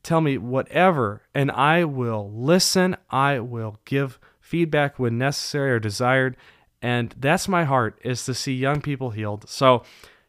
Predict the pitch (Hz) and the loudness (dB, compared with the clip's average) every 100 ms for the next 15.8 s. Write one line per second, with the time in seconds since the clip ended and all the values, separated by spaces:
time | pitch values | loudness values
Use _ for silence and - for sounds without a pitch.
0 | _ - 156 165 165 151 135 123 - 117 | _ 2 2 2 0 0 0 0 -4 -6
1 | 117 - _ _ _ - 127 127 156 147 | -8 -12 _ _ _ -10 -4 -2 0 0
2 | - 139 135 120 113 110 - _ - 120 | 0 -2 -2 -2 -2 -2 -4 _ -2 0
3 | - _ _ _ 127 170 175 175 156 147 | -2 _ _ _ -8 -6 -6 -6 -4 -4
4 | 123 - 139 139 143 _ _ - 131 123 | -4 -4 -2 -2 -4 _ _ -8 -4 -2
5 | 143 147 131 - 117 123 123 - 127 131 | -2 -2 -4 -4 -2 -2 -2 -4 -2 -2
6 | 123 _ _ _ - - - - - 131 | -6 _ _ _ -16 -14 -16 -18 -10 -8
7 | - 165 170 151 123 120 120 113 117 117 | -2 0 2 0 0 0 0 -2 -2 0
8 | 113 104 - 143 - 110 113 110 - - | 0 -2 -2 -2 -2 -4 -4 -4 -8 -14
9 | - - - - 113 113 - - - 151 | -16 -20 -18 -4 -2 0 -2 -8 -2 2
10 | 131 110 123 - - - - _ _ - | 4 2 0 -8 -20 -20 -20 _ _ -8
11 | 117 113 110 104 123 151 - 147 117 107 | -4 -2 -4 -4 -4 -4 -2 2 4 2
12 | 117 - 113 110 113 131 123 117 - 135 | 0 -6 -8 -6 -4 -4 -2 -4 -2 -2
13 | 143 - 131 123 - 123 - 113 - 139 | -2 -2 0 0 0 -4 -2 -4 -2 -2
14 | 165 151 131 123 - - 147 156 175 185 | -2 -2 -2 -4 -6 -2 0 0 -2 -2
15 | 156 120 - - 117 113 110 | 0 0 -2 -4 -2 0 -2